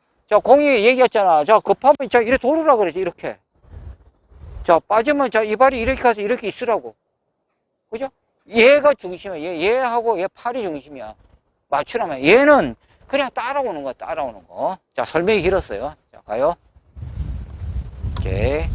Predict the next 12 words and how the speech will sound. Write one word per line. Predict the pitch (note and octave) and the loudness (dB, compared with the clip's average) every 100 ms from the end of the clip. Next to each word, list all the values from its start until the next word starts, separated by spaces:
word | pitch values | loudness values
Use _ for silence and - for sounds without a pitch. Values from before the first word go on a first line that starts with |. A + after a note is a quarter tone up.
| - | -2
보폭이 | - G3 G#3+ F#3 | 0 2 2 2
좁아. | G3 F3 F3 D#3+ _ _ _ _ _ - _ _ _ _ | -2 2 2 0 _ _ _ _ _ -20 _ _ _ _
보폭이 | - G3 - A#3 | 2 4 6 2
좁다고, | A3+ G#3+ A3 G3 | 2 -2 -2 -2
얘가 | E3+ G3+ A3 F#3+ C#3+ | 0 2 4 4 2
좁다고. | B3+ B3+ B3 G3+ E3 A#2 - _ _ _ _ _ | -2 0 2 2 2 -2 -8 _ _ _ _ _
그죠? | F3 B3 A#3 _ - | -6 -6 -6 _ 0
넓혀도 | G3+ C4+ B3 G#3+ | 2 2 -2 -8
돼. | D3+ E3+ C#3+ - - - - F#2+ _ _ _ _ _ _ | -4 -4 -4 -8 -20 -20 -20 -20 _ _ _ _ _ _
자, | - D3+ E3 | 4 6 6
스텝 | - - G3+ | 2 -6 -4
밟아봐요. | - F#3 F#3+ F3 F3 F3 F3 | -2 0 0 0 -2 -2 -4